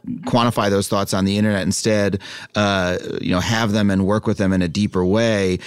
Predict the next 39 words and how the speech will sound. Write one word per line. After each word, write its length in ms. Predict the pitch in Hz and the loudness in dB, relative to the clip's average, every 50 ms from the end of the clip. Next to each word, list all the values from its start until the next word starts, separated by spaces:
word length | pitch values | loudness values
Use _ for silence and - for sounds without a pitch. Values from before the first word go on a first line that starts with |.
| - - - - - | -14 -16 -16 -16 -10
seems, 600 | - - - 170 185 185 170 160 143 - - - - - | -6 0 2 2 4 4 4 4 2 0 -4 -6 -8 -8
uh, 200 | 73 - - - | -6 -6 -4 -2
really 240 | 117 139 147 139 | 0 2 2 2
connected 360 | - - 135 135 139 123 - 117 | 2 2 2 2 2 0 0 0
to 60 | 120 | 0
the 100 | 110 113 | 0 2
book 200 | 95 139 127 - | 2 0 0 0
itself, 420 | 120 - - 165 175 170 156 120 | -2 -2 0 2 2 2 2 0
because 300 | - 131 113 127 123 110 | 0 -2 0 0 0 0
the 120 | 101 123 110 | 0 0 0
book 420 | 92 101 151 165 170 170 - - - | 2 2 4 4 4 2 -2 -8 -6
is 560 | - 135 135 127 123 123 123 120 117 110 - - - | -2 0 2 4 4 4 2 2 0 -2 -4 -6 -6
so 280 | - - 156 156 156 | -2 0 2 4 4
much 240 | 151 147 139 127 - | 4 4 2 2 0
a 60 | 131 | -2
connection 720 | 120 - - 143 127 123 135 151 - - - 165 135 131 | -2 -2 0 2 4 4 4 4 2 0 0 2 2 2
of 240 | - - 120 113 104 | 2 2 0 0 0
looking 460 | 110 117 123 139 165 160 170 160 147 | 0 2 4 2 2 2 2 2 2
at 100 | 139 - | 2 2
these 200 | 135 131 117 107 | 2 0 2 2
issues 420 | 135 135 - - 131 123 120 110 - | 2 0 0 2 2 2 2 2 2
through 140 | 117 120 | 0 2
different 300 | 113 120 110 - 117 104 | 2 2 2 2 0 2
lenses, 400 | 113 117 120 123 120 117 117 113 | 2 2 2 2 2 2 2 0
through 160 | - - 110 101 | 0 -2 0 0
different 340 | 110 110 - 113 107 107 | 0 0 0 0 2 2
ways, 580 | 104 113 117 120 117 113 110 107 104 104 101 - - - - - - - - - | 2 2 2 2 2 2 2 2 0 0 -2 -4 -6 -10 -12 -12 -14 -14 -8 -2
uh, 380 | 113 110 110 110 110 107 107 - - | 0 2 2 2 2 2 0 -2 -2
that 480 | 107 98 117 120 117 113 110 107 - _ | -2 -2 0 0 2 0 0 -2 -4 _
collide 640 | - - 127 117 117 127 131 135 139 135 135 127 127 | -2 0 0 2 4 4 4 4 4 2 2 2 2
in, 360 | 123 120 117 113 110 110 113 - | 2 2 2 2 2 0 0 0
in 160 | 110 110 107 | -2 -2 -2
surprising 520 | - 110 - - 117 110 113 101 107 101 | -2 -4 -2 0 0 0 2 0 0 0
senses. 460 | - - 120 117 110 - 98 87 80 | 0 0 0 0 0 0 -2 -4 -2
Like, 260 | 107 113 113 107 95 - - - - - | -2 0 0 -2 -4 -6 -12 -16 -8 0
so 160 | - 180 175 | 2 4 4
we're 140 | 180 202 190 | 4 4 4
talking 480 | 196 190 165 151 156 151 147 143 131 - | 4 2 2 2 2 2 2 2 2 2
about, 440 | 127 123 127 127 123 127 123 120 - | 0 2 2 4 4 4 2 2 0